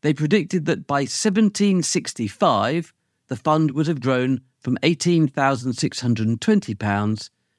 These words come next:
to fifty-eight thousand three hundred and forty-eight pounds. When seventeen sixty-five arrived, they were just one pound out. Webster and Wallace, well, mostly Wallace, had successfully understood life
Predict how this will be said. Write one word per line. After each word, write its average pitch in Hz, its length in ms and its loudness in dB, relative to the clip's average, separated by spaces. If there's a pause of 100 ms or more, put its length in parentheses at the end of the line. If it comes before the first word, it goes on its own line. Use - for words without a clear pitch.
(140)
to 135 100 -6
fifty-eight 139 720 0
thousand 123 580 0
three 131 220 0
hundred 117 320 0
and 123 180 0
forty-eight 104 720 -2
pounds. 92 540 -6 (880)
When 190 140 4
seventeen 170 420 2
sixty-five 117 600 -4
arrived, 135 600 0 (600)
they - 140 -2
were 180 100 4
just 139 380 -2
one 131 420 0
pound 127 480 -2
out. 92 460 -4 (920)
Webster 208 400 2
and 185 160 4
Wallace, 104 460 -2 (120)
well, 87 240 -2 (280)
mostly - 340 -6
Wallace, 95 440 -2 (400)
had 151 180 0
successfully 104 920 -2
understood 131 680 0
life 117 420 -2